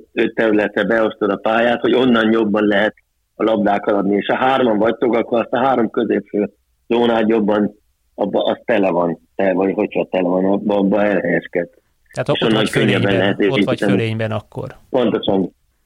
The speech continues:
Speaker 1: pontosan. Bocsánat, nem mindig találom a helyes szót, mindig itt a dán szavakra gondolok, vagy angol. De,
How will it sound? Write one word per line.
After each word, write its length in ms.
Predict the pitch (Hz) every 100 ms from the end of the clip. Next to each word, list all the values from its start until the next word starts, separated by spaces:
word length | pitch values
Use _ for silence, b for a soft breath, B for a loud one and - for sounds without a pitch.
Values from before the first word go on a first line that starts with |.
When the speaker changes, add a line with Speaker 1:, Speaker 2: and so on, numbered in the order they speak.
| _ -
Speaker 1:
pontosan. 480 | 104 104 - - 101 B B B B
Bocsánat, 400 | - 127 139 131
nem 80 | 131
mindig 240 | 131 131 -
találom 440 | 123 120 127 131
a 60 | 123
helyes 280 | 127 123 -
szót, 160 | 131
mindig 280 | 123 123 120
itt 160 | 120 -
a 60 |
dán 380 | 117 117 120 117 - _ _ _
szavakra 360 | - 113 107 117
gondolok, 380 | 113 120 113 117
vagy 160 | 110 107
angol. 480 | 110 113 117 120 _ _ _ _
De, 480 | - 127 131 131 -